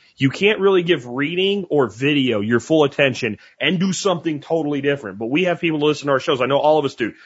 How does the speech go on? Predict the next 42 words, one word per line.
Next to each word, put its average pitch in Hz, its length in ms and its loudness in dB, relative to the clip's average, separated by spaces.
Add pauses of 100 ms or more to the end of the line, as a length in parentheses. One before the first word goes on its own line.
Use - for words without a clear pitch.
(120)
They 127 80 2
listen 143 280 2
at 135 80 -4
the 160 80 -2
gym. 131 460 2
They 113 100 4
listen 131 280 -2
driving 131 420 2
in 139 80 4
a 131 80 0
car. 123 420 4
They 117 100 0
listen 139 300 -4
while 143 260 4
they're 147 240 2 (280)
collating 156 760 2
and 120 140 -4
stapling 127 680 -2
at 113 200 0
the 120 100 -4
office 120 360 0
space, 98 360 -4
right? 123 180 4
Like, 127 200 2 (540)
they 151 160 4 (100)
multitask 180 800 0
and 139 120 -4
listen 151 360 -6
to 120 120 -10
you. 92 240 -10 (480)
But 147 100 2
the 143 140 0
other 269 180 2
thing 175 220 0
is 143 160 0
if 135 140 -6
you're 135 120 2
re-, 139 300 2
you 143 140 -6
do 165 180 -2
something 220 400 0
regularly 156 920 2